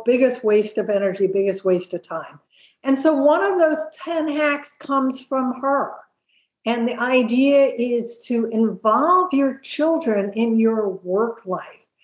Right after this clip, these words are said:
So in her case, well, there are actually two of the hacks come from her. In her case, she doesn't go on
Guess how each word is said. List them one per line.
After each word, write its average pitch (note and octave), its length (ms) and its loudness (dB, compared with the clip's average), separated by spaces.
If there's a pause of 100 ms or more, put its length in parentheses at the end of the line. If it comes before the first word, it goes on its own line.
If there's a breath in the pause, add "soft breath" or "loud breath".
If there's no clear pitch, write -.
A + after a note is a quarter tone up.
(220 soft breath)
So A#3+ 300 0
in A#3+ 160 -2
her C4+ 380 0
case, F#3+ 640 2
well, F3 140 -6
there F#3 120 0
are F#3+ 80 0
actually A3+ 260 -4
two G4 180 4
of F#4+ 80 2
the G#3+ 100 0
hacks - 280 -12
come D#3+ 200 -14
from E3+ 120 -18
her. - 140 -20 (260 soft breath)
In A#3 100 0
her D4+ 180 4
case, D4+ 520 0
she C4 320 -2
doesn't D4 420 2
go C#4 280 2
on B3 380 -6